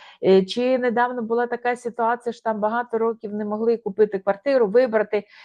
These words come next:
ну, ніяк нічого не получалося по різних, різних причинах, не тільки за грошей, е, по-різному. Але, ем, під час проходження курсу вибрали і купили квартиру. Навіть так буває.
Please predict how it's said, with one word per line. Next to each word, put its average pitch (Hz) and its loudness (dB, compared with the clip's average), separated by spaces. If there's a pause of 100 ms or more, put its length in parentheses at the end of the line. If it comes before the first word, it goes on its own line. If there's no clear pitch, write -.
(200)
ну, 240 -2
ніяк 240 2
нічого 226 -4
не 208 -4
получалося 220 0
по 233 0
різних, 214 -4
різних 208 -6
причинах, 220 -4
не 202 -2
тільки 202 -2
за 190 2
грошей, 220 0 (460)
е, 196 2
по-різному. 190 2 (220)
Але, 254 6
ем, 208 2 (420)
під - -6
час 208 4
проходження 214 0
курсу 370 2 (180)
вибрали 311 0
і 196 -8
купили 226 2
квартиру. 185 -4
Навіть 254 -4
так 170 -2
буває. 156 -8